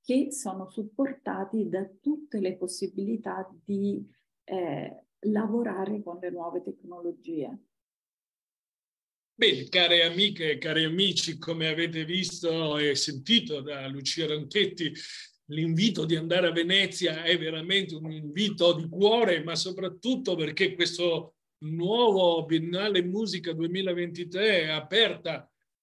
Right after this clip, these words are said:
Speaker 2: alla musica contemporanea, al suono digitale e ai suoi orizzonti compositivi in una vastità che oggi noi abbiamo soltanto toccato in queste sei domande, ma che regala veramente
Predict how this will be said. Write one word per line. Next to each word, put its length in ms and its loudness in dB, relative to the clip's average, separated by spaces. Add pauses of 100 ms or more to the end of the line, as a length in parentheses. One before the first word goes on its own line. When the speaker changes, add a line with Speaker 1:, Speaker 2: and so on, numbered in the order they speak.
(140)
Speaker 2:
alla 440 -6
musica 500 -2
contemporanea, 800 -4
al 80 -2
suono 280 -6
digitale 580 -2
e 20 0
ai 80 -2
suoi 220 -2
orizzonti 560 -2
compositivi 720 -2
in 100 0
una 220 -2
vastità 640 0
che 100 -2
oggi 320 2
noi 200 2
abbiamo 300 -2
soltanto 680 -4
toccato 580 2
in 160 -4
queste 320 0
sei 300 4
domande, 640 0 (320)
ma 180 2
che 160 4
regala 480 6
veramente 840 0